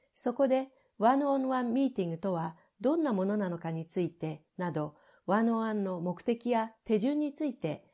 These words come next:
ご説明をさせていただきます。まず、ワンオンワンミーティングとは、上司と部下による、その名の通り、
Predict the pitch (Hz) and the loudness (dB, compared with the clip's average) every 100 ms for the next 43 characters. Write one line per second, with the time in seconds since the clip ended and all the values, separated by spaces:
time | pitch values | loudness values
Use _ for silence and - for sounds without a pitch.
0 | _ - 170 233 233 247 254 247 247 233 | _ -8 -6 -6 -2 0 0 0 -4 -4
1 | 233 - 277 - 160 160 156 - 160 185 | -4 -2 -2 -4 -6 -4 -4 -8 -8 -8
2 | - - _ _ _ _ _ _ _ _ | -12 -20 _ _ _ _ _ _ _ _
3 | _ _ _ _ _ _ _ _ _ _ | _ _ _ _ _ _ _ _ _ _
4 | _ _ _ _ _ _ _ _ _ _ | _ _ _ _ _ _ _ _ _ _
5 | _ _ _ _ _ _ _ _ _ _ | _ _ _ _ _ _ _ _ _ _
6 | _ _ _ _ _ _ _ - - - | _ _ _ _ _ _ _ -20 -20 -16
7 | - 262 294 226 190 - _ 196 254 302 | -2 0 2 2 0 -4 _ 2 4 4
8 | 285 285 262 254 233 160 - 208 233 233 | 2 2 2 2 0 -2 -2 2 2 2
9 | 170 156 151 170 156 165 _ _ _ - | -4 -4 -2 -2 -2 -8 _ _ _ -4
10 | 190 330 339 - 175 - 196 233 190 156 | 2 2 2 0 0 2 0 0 0 -2
11 | 147 143 - _ _ _ - - 196 240 | -4 -4 -8 _ _ _ -14 -4 0 2
12 | 294 277 254 277 262 190 151 | 2 0 0 2 2 2 -2